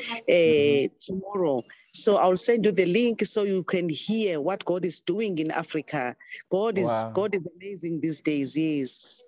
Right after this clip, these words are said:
Speaker 2: Wow, that's, that's, uh, exciting. And, uh, to, to have you as our representative and to going there to the, it's a, it's a northern, east-, eastern,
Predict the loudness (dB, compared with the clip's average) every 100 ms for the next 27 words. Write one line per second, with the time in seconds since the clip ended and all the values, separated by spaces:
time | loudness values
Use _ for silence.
0 | _ 0 4 4 4 4 6 4 2 2
1 | 4 4 2 2 2 -2 -6 -2 2 2
2 | 0 -6 -6 -6 -4 -4 0 0 0 0
3 | 2 4 4 2 -2 _ -8 4 6 8
4 | 6 6 4 6 4 2 0 2 2 0
5 | -4 -6 -6 -6 -4 -4 -2 -2 -2 -6
6 | -6 -2 2 4 4 2 2 2 0 -4
7 | -4 -2 -6 _ _ -8 -6 2 2 2
8 | 0 0 0 -2 -6 -4 -2 0 0 -2
9 | -6 -6 -8 -6 0 0 0